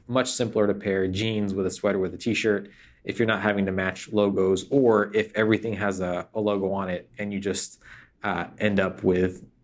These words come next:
a billboard. I mean, that's the, the very logical conclusion,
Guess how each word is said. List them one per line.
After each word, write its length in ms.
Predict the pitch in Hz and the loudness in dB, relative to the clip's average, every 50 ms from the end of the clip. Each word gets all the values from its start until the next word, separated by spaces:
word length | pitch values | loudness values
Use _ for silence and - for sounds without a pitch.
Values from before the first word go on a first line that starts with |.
| _ _ _ _ _ - | _ _ _ _ _ -6
a 60 | 101 | -2
billboard. 560 | 98 110 110 104 92 90 85 73 71 65 104 | 2 4 4 4 2 0 -4 -4 -6 -8 -6
I 20 | |
mean, 120 | 101 101 101 | -4 -2 0
that's 220 | 107 104 - - | 0 -2 -2 -2
the, 160 | - 110 104 | 2 2 2
the 120 | 95 101 101 | 2 0 0
very 260 | 98 113 107 101 98 | 4 4 4 4 4
logical 460 | 101 104 107 110 110 - 98 101 92 | 4 2 2 2 0 0 0 -2 -2
conclusion, 640 | 95 110 98 - - 107 104 95 98 95 92 92 92 | -2 -4 -6 -2 2 2 4 4 2 0 -2 -2 -4